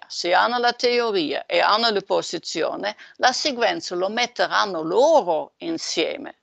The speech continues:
se son bravi. Perché?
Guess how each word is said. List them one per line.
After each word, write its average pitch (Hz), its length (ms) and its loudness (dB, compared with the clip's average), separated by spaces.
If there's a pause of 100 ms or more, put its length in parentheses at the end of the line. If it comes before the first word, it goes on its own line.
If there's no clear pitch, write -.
se - 180 -4
son 160 220 -4
bravi. 151 520 0 (760)
Perché? - 500 0